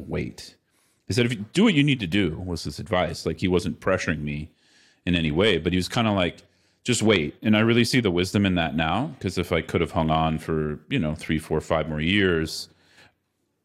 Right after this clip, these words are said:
you know, <sighs> I don't know, I'm a different person now.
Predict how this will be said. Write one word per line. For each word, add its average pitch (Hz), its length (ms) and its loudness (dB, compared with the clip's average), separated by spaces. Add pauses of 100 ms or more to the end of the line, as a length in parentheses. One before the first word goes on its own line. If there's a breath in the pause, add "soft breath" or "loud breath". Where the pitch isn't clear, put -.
(540)
you 147 120 4
know, 92 340 2 (720)
<sighs> - 400 -12
I 101 80 2
don't 107 140 4
know, 85 220 0
I'm 85 140 0
a 87 40 0
different 82 320 -2
person 85 340 0
now. 71 200 -4